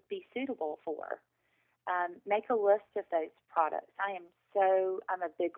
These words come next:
list person and goal person. Write down the products. Write down your goals. Write down the manufacturers that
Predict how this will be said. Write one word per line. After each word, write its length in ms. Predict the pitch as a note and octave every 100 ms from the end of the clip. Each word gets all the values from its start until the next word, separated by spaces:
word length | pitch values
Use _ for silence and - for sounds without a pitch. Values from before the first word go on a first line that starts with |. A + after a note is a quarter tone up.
| -
list 260 | E3 E3 _
person 480 | - E3 - D#3+ D#3 -
and 160 | D#3+
goal 240 | D#3+ D3+ D3+
person. 480 | - E3 - D#3 D3+ _ _ -
Write 240 | F3+ -
down 480 | A3 G#3 G#3 G#3 G#3 _ _ _ _ _ _ _
the 60 | G3
products. 560 | - E3+ D#3 - - _ _ -
Write 260 | E3+ D#3
down 280 | F#3+ F3+ F3+
your 140 | F3
goals. 460 | E3 D#3+ D3 - - - _ _ _ _
Write 220 | F3 E3+
down 460 | G#3 G3 F#3+ F#3+ F#3+ _
the 160 | - F3
manufacturers 1080 | F3 F3 F#3+ G3 - F3 - - F3 E3+ E3+ _
that 120 | -